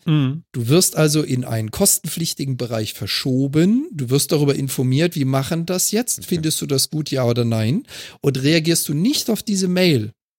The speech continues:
Speaker 2: also ein Opt-out, reagierst du nicht auf diese Mail, bist du da automatisch drin.
Speaker 1: Mhm.
Speaker 2: Und das ist das, was, äh, in der,
Speaker 3: Okay.
Speaker 2: in der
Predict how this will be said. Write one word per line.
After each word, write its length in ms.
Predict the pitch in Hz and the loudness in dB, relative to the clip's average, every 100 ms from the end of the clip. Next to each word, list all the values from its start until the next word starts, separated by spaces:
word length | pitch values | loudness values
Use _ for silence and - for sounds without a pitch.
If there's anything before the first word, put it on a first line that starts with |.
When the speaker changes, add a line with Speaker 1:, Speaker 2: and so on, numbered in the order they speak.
| - | -2
Speaker 2:
also 160 | 127 | 0
ein 180 | 143 135 | 2 0
Opt-out, 1040 | - 175 - - - 151 170 131 - - - - | -2 -4 -2 -4 -4 -2 0 0 -2 -6 -8 -2
reagierst 380 | 123 135 156 - | -2 0 0 0
du 40 | |
nicht 280 | 165 240 - | 0 0 0
auf 80 | 202 | -2
diese 180 | 190 160 | 0 2
Mail, 140 | 156 | 0
bist 240 | 151 170 | 0 -2
du 60 | - | -2
da 160 | 208 - | -2 0
automatisch 560 | 139 135 127 135 165 | 0 2 0 0 -4
drin. 300 | - 175 120 - _ | 0 0 0 -4 _
Speaker 1:
Mhm. 260 | 120 92 131 _ _ _ _ _ _ | -10 -8 -10 _ _ _ _ _ _
Speaker 2:
Und 180 | 123 117 | -4 -2
das 160 | 160 214 | 0 0
ist 200 | - - | -2 -4
das, 520 | 127 277 - - - | -2 0 0 0 -2
was, 340 | 160 165 - 151 | -2 -2 0 -2
äh, 320 | 147 147 147 | -2 0 0
in 180 | - 147 | -2 -4
der, 400 | 147 131 127 117 - | 0 2 2 -2 -6
Speaker 3:
Okay. 420 | 101 - 90 82 - | -8 -4 -4 -4 -6
Speaker 2:
in 120 | 131 | -4
der 480 | 123 113 110 110 | 0 0 0 -2